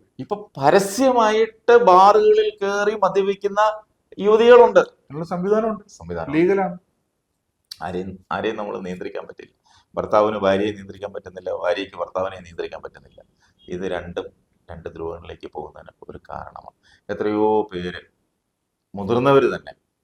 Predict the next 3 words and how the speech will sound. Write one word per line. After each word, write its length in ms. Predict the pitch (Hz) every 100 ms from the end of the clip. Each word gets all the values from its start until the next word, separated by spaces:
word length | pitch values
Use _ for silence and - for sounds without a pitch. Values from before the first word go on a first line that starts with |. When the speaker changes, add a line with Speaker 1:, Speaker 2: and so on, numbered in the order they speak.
| _ _ _ _ _ _ _ _ _ -
Speaker 1:
ഇപ്പം 440 | 113 110 110 - - - - -
അഭിപ്രായ 440 | 110 104 - 110 110
വ്യത്യാസങ്ങളുണ്ടായിട്ട് 1120 | 107 110 104 113 104 98 98 98 98 _ 95